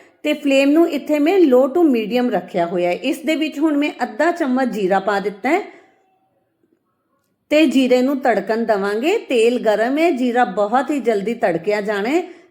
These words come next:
ਤੇ ਤੁਸੀਂ ਦੇਖੋ, ਇੱਥੇ ਜੀਰੇ ਨੂੰ ਕੋਈ ਬਹੁਤ ਜ਼ਿਆਦਾ ਟਾਈਮ ਨਹੀਂ ਲੱਗਾ ਤੇ ਜੀਰਾ ਜਿਹੜਾ ਹੈਗਾ, ਬਹੁਤ ਵਧੀਆ ਤਰੀਕੇ ਦੇ ਨਾਲ ਤੜਕਿਆ ਗਿਆ ਹੈ।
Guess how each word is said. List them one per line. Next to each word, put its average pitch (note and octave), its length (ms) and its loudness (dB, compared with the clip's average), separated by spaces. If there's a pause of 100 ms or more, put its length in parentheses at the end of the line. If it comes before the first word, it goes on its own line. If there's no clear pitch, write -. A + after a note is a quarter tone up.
(100)
ਤੇ C4 100 4
ਤੁਸੀਂ C#4 320 -4
ਦੇਖੋ, C#4+ 320 0
ਇੱਥੇ E4+ 240 2
ਜੀਰੇ B3 420 2
ਨੂੰ B3+ 120 -2
ਕੋਈ C#4 160 2
ਬਹੁਤ A3+ 360 0
ਜ਼ਿਆਦਾ B3 260 2
ਟਾਈਮ A3+ 320 -4
ਨਹੀਂ C#4+ 140 -2
ਲੱਗਾ C4 400 0 (480)
ਤੇ B3+ 160 4
ਜੀਰਾ B3+ 360 0
ਜਿਹੜਾ B3+ 280 2
ਹੈਗਾ, C4+ 280 0
ਬਹੁਤ B3+ 440 -2
ਵਧੀਆ A#3 320 0
ਤਰੀਕੇ A3 440 -2
ਦੇ G#3+ 120 2
ਨਾਲ C4 220 0
ਤੜਕਿਆ F3+ 540 0
ਗਿਆ E3+ 220 0
ਹੈ। E3+ 320 -10